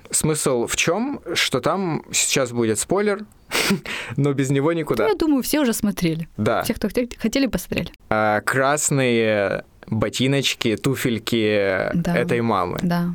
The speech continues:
Speaker 2: да.
Speaker 1: Это прям в, в меня настолько поразило, и я помню, я после этого ещё видел, спустя какое-то время видел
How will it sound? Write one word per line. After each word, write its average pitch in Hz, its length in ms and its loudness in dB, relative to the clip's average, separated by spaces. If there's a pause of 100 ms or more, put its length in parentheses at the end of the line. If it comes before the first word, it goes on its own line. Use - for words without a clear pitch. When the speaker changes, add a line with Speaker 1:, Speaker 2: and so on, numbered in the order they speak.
Speaker 2:
да. 175 340 0 (180)
Speaker 1:
Это 131 540 0
прям 135 420 0
в, 123 400 0
в 127 100 0
меня 135 240 2
настолько 135 440 0
поразило, 135 720 2
и 123 120 0
я 120 200 2
помню, 127 280 2
я 123 120 2
после 127 320 0
этого 139 240 0
ещё 113 260 0
видел, 117 400 0 (180)
спустя - 320 -2
какое-то 113 360 -2
время 139 260 0
видел 117 340 2